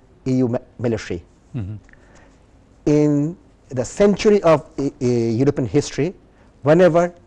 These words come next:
Speaker 1: any great conqueror, they want to conquer the whole Europe, there's bloodshed, bloodshed, and bloodshed. In seventy years ago, we have seen the last bloodshed. I don't know where we are going.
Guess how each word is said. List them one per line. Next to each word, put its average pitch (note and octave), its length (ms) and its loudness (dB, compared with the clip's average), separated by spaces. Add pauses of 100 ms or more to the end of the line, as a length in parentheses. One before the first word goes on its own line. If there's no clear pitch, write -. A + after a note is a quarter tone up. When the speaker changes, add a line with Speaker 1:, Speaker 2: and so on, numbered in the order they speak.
Speaker 1:
any D#3 220 4
great C#3+ 260 0
conqueror, A#2 500 0 (220)
they C3+ 180 0
want B2+ 300 0
to B2 260 0 (140)
conquer A#2 220 -6
the A2 120 -4
whole C3+ 320 2
Europe, C3 320 0
there's A2 220 -10 (180)
bloodshed, A#2 540 -4
bloodshed, G#2+ 380 -6
and F#2 120 -10
bloodshed. - 460 -10 (1500)
In G2+ 120 -14
seventy C3+ 380 -2
years C3+ 220 0
ago, A#2+ 280 -2 (160)
we G#2+ 60 -8
have G#2+ 100 -2
seen G#2+ 200 -4
the G#2+ 60 -4
last C#3 300 2
bloodshed. G2 500 -6 (440)
I G#2+ 80 -6
don't A#2 140 -2
know A2+ 180 0 (200)
where A2 200 0
we G2+ 80 -4
are F#2 80 -6
going. F2 240 -12